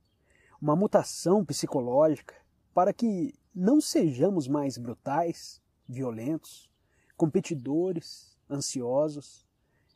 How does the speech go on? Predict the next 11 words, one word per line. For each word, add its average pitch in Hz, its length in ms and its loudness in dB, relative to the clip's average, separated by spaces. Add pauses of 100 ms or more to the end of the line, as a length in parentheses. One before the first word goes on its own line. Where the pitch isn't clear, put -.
(140)
medrosos, 117 1000 -8 (400)
ávidos 135 720 -2
e 123 60 -4
invejosos. 151 1000 -4 (760)
Enfim, 131 440 -2 (640)
todas 175 380 2
as 139 140 -4
manifestações 160 920 -2
de 143 80 0
nossa 147 260 -2
natureza 147 640 -2